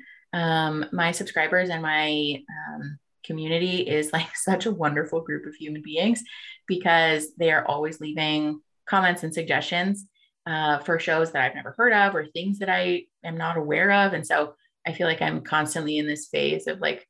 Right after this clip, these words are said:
researching <laughs> and searching new things. Um, part of it is also just me being aware of things in popular media that I'm like,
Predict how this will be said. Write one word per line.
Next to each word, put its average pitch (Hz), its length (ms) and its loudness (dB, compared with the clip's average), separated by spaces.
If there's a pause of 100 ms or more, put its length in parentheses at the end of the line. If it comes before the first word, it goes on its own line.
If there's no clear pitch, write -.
(200)
researching 160 720 -2
<laughs> - 60 -10
and 143 100 -6 (120)
searching 208 800 -2
new 185 240 -2
things. 208 400 2 (540)
Um, 165 640 4 (760)
part 180 200 2
of 202 80 2
it 208 340 4
is 175 480 4
also 160 320 2
just 170 260 -8
me 165 460 -4
being 165 280 -4
aware 160 600 2 (400)
of 156 520 2 (580)
things 170 280 0
in 165 120 -2
popular 165 420 -2
media 175 360 0
that 165 100 -4
I'm 160 100 2
like, 156 180 0